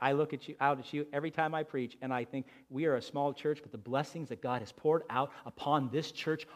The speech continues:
are extraordinary. They're extraordinary. You have gifts and you have talents and you have resources beyond measure.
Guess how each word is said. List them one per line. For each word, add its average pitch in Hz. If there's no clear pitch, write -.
are 110
extraordinary. -
They're 196
extraordinary. 117
You 120
have 113
gifts 135
and 117
you 120
have 113
talents 135
and 135
you 120
have 101
resources 127
beyond 101
measure. 117